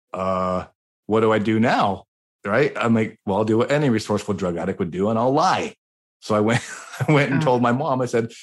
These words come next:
Speaker 1: 'cause she never got her license. I knew they wouldn't communicate. They were miserable and all that. And I'm like, "Dad said that to, for me to take you to the hospital and for you to sign me in." And she got all kind of bent out of shape 'cause she had to <laughs> stop watching Q V C.
Speaker 2: Oh my
Speaker 1: And so
Speaker 2: gosh.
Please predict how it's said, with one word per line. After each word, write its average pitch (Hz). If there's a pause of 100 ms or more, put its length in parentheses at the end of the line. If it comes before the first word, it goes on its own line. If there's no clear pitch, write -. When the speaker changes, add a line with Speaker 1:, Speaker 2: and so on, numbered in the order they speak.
(100)
Speaker 1:
'cause -
she 165
never 139
got 117
her 107
license. 104
I 131
knew 127
they 110
wouldn't 104
communicate. 101
They 110
were 101
miserable 95
and 92
all 92
that. 101 (360)
And 104
I'm 104
like, 95
"Dad 117
said 107
that 101
to, 107
for 107
me 101
to 87
take 101
you 98
to 90
the 87
hospital 92
and 87
for 90
you 82
to 85
sign 87
me 85
in." - (260)
And -
she 107
got 95
all 98
kind 107
of 92
bent 113
out 104
of 92
shape 117
'cause 104
she 107
had 104
to -
<laughs> -
stop -
watching 226
Q 143
V 160
C. 143
Speaker 2:
Oh 156
my 135
Speaker 1:
And 156
so 151
Speaker 2:
gosh. -